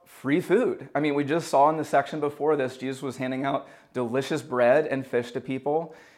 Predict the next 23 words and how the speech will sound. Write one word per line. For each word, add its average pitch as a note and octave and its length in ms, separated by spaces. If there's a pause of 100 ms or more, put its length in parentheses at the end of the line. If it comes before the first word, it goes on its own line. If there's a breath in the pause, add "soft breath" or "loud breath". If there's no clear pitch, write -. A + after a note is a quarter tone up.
In C3 260
John C3 240
chapter C#3+ 460
two, C#3+ 580 (220 loud breath)
Jesus C#3+ 360
kept - 300
a E3 60
party D#3 360
going A#2 360
when C3 100
they B2 140
ran B2 220
out C3 140
of - 140
al-, B2+ 260
alcohol. B2 460
Jesus B2+ 400
comes C3 220
to B2 40
the A#2+ 60
rescue B2 240
and A#2+ 80
says, A#2 200